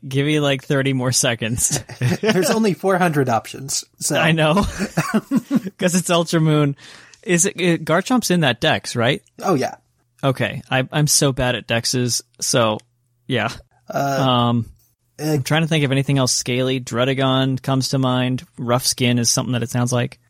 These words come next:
Speaker 2: Didn't it have wind resistance or something part of it, though?
Speaker 1: Yeah, yeah,
Speaker 2: So
Speaker 1: wind resistance. That sounds like a Garchomp-y kind of thing to say. Because, you know, they can fly.
Speaker 2: It's either Garchomp or Salamence, I think.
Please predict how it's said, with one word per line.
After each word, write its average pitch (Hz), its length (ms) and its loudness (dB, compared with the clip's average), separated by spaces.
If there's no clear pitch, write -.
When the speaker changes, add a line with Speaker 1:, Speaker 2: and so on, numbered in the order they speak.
Speaker 2:
Didn't 156 160 -2
it 160 100 0
have 151 200 2
wind 127 160 -2
resistance 139 500 -2
or 139 60 -2
something 143 340 -4
part 139 160 0
of 139 120 -2
it, - 100 -14
though? 147 220 -2
Speaker 1:
Yeah, 117 380 2
yeah, 113 160 -2
Speaker 2:
So 110 140 0
Speaker 1:
wind 123 120 2
resistance. 110 600 -4
That 151 180 -2
sounds 123 300 2
like 120 140 0
a 113 80 0
Garchomp-y 117 600 0
kind 110 180 -2
of 110 80 -4
thing 113 180 -4
to 107 60 -4
say. 117 380 -2
Because, 139 300 0
you 160 80 4
know, 143 100 4
they 170 100 4
can 165 140 0
fly. 139 540 -2
Speaker 2:
It's - 160 -6
either 196 160 2
Garchomp 165 560 0
or 120 120 -6
Salamence, 113 580 -4
I 113 80 -4
think. 120 340 -10